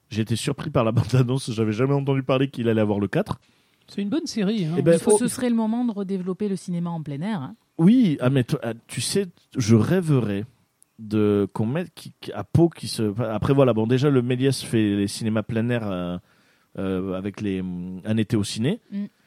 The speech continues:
Speaker 1: Donc, bien sûr, là, par rapport aux normes sanitaires, je sais pas comment ils vont, s'ils vont le faire cette année, mais c'est vrai qu'à chaque fois, ils faisaient ça et c'était excellent. Ce qui serait énorme, c'est faire avec les, les drives, les,
Speaker 3: Bah
Speaker 1: les,
Speaker 3: oui,
Speaker 1: les
Speaker 3: un
Speaker 1: voitures.
Speaker 3: drive-in, quoi.
Speaker 1: Les drive-in avec les voitures, tu sais, ça, mais ce serait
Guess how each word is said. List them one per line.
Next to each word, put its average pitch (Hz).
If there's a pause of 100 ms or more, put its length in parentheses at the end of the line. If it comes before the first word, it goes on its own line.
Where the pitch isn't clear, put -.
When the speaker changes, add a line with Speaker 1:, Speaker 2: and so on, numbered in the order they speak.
(320)
Speaker 1:
Donc, 104
bien 117
sûr, 135
là, 127
par 117
rapport 110
aux 110
normes 113
sanitaires, 110
je 107
sais 101
pas 117
comment 110
ils 107
vont, 107
s'ils 110
vont 104
le 101
faire 107
cette -
année, 117
mais 95
c'est -
vrai 113
qu'à 98
chaque 110
fois, 123
ils 110
faisaient 104
ça 113
et 107
c'était 101
excellent. 117 (720)
Ce -
qui 147
serait 139
énorme, 185
c'est 135
faire 156
avec 127
les, 120
les 113
drives, 117
les, 104
Speaker 3:
Bah 104
Speaker 1:
les, 233
Speaker 3:
oui, 247
Speaker 1:
les 107
Speaker 3:
un -
Speaker 1:
voitures. 156
Speaker 3:
drive-in, 247
quoi. - (260)
Speaker 1:
Les 110
drive-in 120
avec 107
les 117
voitures, 127
tu -
sais, 147
ça, 139
mais 98
ce -
serait 92